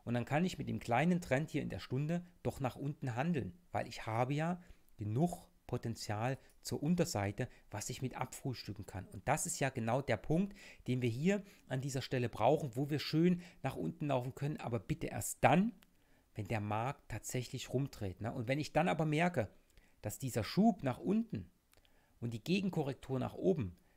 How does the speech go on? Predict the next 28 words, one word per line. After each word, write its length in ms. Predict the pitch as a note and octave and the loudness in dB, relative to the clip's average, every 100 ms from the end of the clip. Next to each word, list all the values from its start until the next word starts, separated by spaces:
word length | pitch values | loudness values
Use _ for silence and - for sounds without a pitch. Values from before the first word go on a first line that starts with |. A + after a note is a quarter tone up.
| - | -18
zu 260 | - C3 A#2 | -4 0 4
weit 320 | D3 A3+ - | 6 4 0
ist, 240 | G#2 - | -8 -4
dass 120 | B2 | -4
ich 100 | C3 | -4
noch 140 | C3 B2+ | -4 -4
ein 80 | B2+ | -4
vernünftiges 580 | C3+ C#3 C3+ C#3 A#2 | -2 -2 -4 -8 -8
Chance-Risiko-Verhältnis 1200 | - A#2+ A#2 A2 D#3 F3+ G#3 D#3 - A2 A2 F#2 F#2 | -4 -2 -2 -2 -2 -2 -2 -4 -2 -4 -4 -8 -10
habe, 200 | F#2+ - _ - - | -10 -14 _ -20 -20
dann 160 | - | -18
kann 180 | - G#2 | -12 -10
ich 120 | A#2 | -6
die 80 | C3+ | -2
Order 240 | B2+ B2+ | 0 0
immer 160 | C3 C3 | 0 -2
noch 160 | C3+ - | -2 0
löschen. 320 | D3+ - - _ | 0 -2 -10 _
Aber 200 | - A#2+ | -8 -6
ich 180 | A#2 - | -6 0
bin 260 | - G3 A#3+ - - _ _ | 4 4 2 -6 -20 _ _
verdammt 420 | - A2 C3+ F3 | -8 2 2 2
nochmal 380 | E3 C3 C#3 C#3 | -2 -4 -4 -6
aus 200 | - A2 | -6 -6
dieser 340 | B2+ A#2 A2+ - - | -4 0 -2 -2 -4
blöden 380 | - C#3 F#3 F#3+ | 4 8 8 6
Situation 680 | D3+ C#3+ A2+ - - D#3+ G#3+ | 2 0 -4 -2 2 2 2
raus, 400 | C#3 G#2+ D#3 F3 | 2 2 2 0